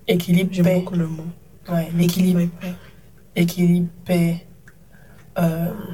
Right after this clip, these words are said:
Speaker 1: amour. Beaucoup d'amour, sincérité, bienveillance, surtout la bienveillance.
Speaker 2: Mhm.
Speaker 1: La bienveillance, la générosité,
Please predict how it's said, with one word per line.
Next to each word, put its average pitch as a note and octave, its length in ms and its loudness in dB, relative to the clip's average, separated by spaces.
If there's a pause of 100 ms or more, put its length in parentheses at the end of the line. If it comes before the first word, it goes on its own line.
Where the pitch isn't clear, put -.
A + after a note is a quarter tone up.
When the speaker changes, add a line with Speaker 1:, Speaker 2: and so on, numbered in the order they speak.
(720)
Speaker 1:
amour. F#3 560 0 (1200)
Beaucoup E3+ 320 0
d'amour, E3+ 760 2 (260)
sincérité, E3+ 720 0
bienveillance, F3+ 580 2
surtout F#3+ 240 -8
la G#3 100 2
bienveillance. E3+ 540 2
Speaker 2:
Mhm. F3+ 400 2 (800)
Speaker 1:
La E3+ 80 4
bienveillance, E3+ 920 2 (840)
la F3 120 0
générosité, E3+ 880 0